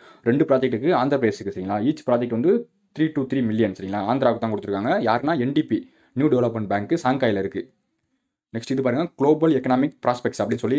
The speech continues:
வேர்ல்டு பேங்க் ரிலீஸ் பண்ணியிருக்காங்க ஒரு ரிப்போர்ட். அதுல இந்தியா வந்து க்ரோ ஆகும் ஃபைவ் பாயிண்ட் ஃபோர் பர்சன்டேஜ் எஃப்ஒய் டுவென்டி ஒன்லேருந்து ட்வென்டி டூ வரைக்கும், ஃபைவ் பாயிண்ட் டூ பர்சன்டேஜ் வந்து எஃப்ஒய் டுவென்டி டூலேருந்து ட்வென்டி த்ரீ வரைக்கும். குளோபல் எக்கனா-, எக்கனாமி இருக்குது தெரியுமா,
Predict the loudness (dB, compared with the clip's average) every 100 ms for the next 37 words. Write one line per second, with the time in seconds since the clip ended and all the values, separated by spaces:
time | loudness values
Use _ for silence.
0 | 0 0 2 2 0 -2 -4 -2 -4 -4
1 | -2 -4 -2 0 0 0 -2 -2 -2 2
2 | 2 2 0 0 -2 _ -4 4 4 4
3 | 2 -2 -2 0 2 2 0 0 -2 -2
4 | 0 2 0 0 -2 0 -2 -2 -2 -2
5 | -2 -2 -2 -2 -2 -2 -4 -6 -8 _
6 | _ _ 0 2 0 -2 -4 -2 -2 -2
7 | -2 0 0 0 0 -2 -2 -4 -2 0
8 | 0 0 0 -2 -6 _ -6 -4 -2 -2
9 | 0 0 -4 -10 _ -20 0 2 4 2
10 | 0 -2 -2 0 2 0 0 -2 -2